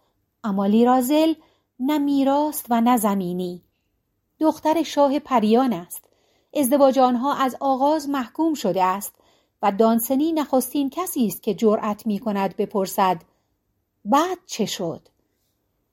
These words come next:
این جوهر، نیرو و اهمیت لرد دانسنی به عنوان ادیب و نویسنده داستان خیالی است. او سبک و شرایط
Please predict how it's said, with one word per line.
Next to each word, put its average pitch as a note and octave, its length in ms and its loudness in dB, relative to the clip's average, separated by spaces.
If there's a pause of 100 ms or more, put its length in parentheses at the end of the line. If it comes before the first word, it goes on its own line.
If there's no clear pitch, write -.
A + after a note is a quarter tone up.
(480)
این F#4 240 2
جوهر، C#4 640 2 (100)
نیرو C#4 400 0
و C#4+ 80 2
اهمیت B3 720 0
لرد C#4+ 540 2
دانسنی A3+ 640 0 (360)
به C#4+ 140 4
عنوان C#4 500 2
ادیب C#4 500 -2 (160)
و A#3+ 100 2
نویسنده B3 720 0
داستان G#3 560 0
خیالی G#3 520 0
است. - 260 -8 (760)
او E4+ 280 2
سبک D#4+ 680 -4 (300)
و C4+ 160 2
شرایط C#4+ 600 0